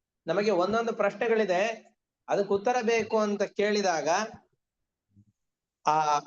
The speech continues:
ಬಾಲಕ ಇವರನ್ನ ಸಂಬೋಧನೆ ಮಾಡ್ತಾನೆ. ಎಪ್ಪತ್ತು, ಎಂಬತ್ತು ವರ್ಷದ ಬಿಳಿಯಾದ ಗಡ್ಡದ ವ್ಯಕ್ತಿಗಳನ್ನು ನೋಡಿ, ಹಣ್ಣು ಹಣ್ಣು ಮುದುಕರನ್ನು ನೋಡಿ,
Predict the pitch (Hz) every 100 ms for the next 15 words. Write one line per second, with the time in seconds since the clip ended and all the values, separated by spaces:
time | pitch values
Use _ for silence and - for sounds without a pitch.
0 | - 139 165 202 233 220 226 151 214 -
1 | - 208 254 247 247 214 202 226 220 208
2 | 185 165 185 170 170 170 208 208 202 180
3 | 190 196 190 185 180 185 202 220 - _
4 | _ _ _ _ 135 180 220 214 226 226
5 | 180 185 196 196 196 202 - _ _ _
6 | _ _ _ _ _ 156 196 196 226 214
7 | 185 175 156 156 220 226 175 196 214 202
8 | 202 185 214 220 202 185 170 165 220 185
9 | - -